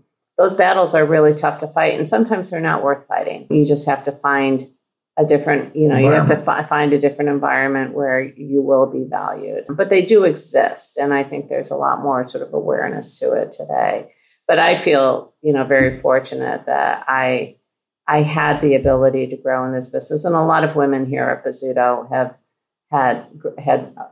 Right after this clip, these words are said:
Speaker 1: the opportunity to grow. Gender is not an issue. You know, gender diversity is not an issue, period, in this company. But I think you have to be intentional about that. You know?
Speaker 2: Yeah, you just can't do it, you know, casually. It has to be thought about, I imagine.
Speaker 1: Yeah.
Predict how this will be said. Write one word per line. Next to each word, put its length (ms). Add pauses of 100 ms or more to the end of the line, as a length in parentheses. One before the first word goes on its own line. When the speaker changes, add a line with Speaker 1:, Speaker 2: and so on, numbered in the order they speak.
(120)
Speaker 1:
the 80
opportunity 640
to 40
grow. 160
Gender 320
is 140
not 300
an 160
issue. 580 (220)
You 180
know, 160
gender 640 (240)
diversity 440
is 140
not 160
an 180
issue, 260 (140)
period, 440
in 140
this 260
company. 540 (100)
But 160
I 80
think 200
you 140
have 140
to 100
be 60
intentional 540
about 280
that. 200 (440)
You 80
know? 120
Speaker 2:
Yeah, 40
you 140
just 200
can't 280
do 180
it, 120 (540)
you 120
know, 280 (240)
casually. 600
It 100
has 240
to 80
be 160 (180)
thought 200
about, 360
I 140
imagine. 460
Speaker 1:
Yeah. 240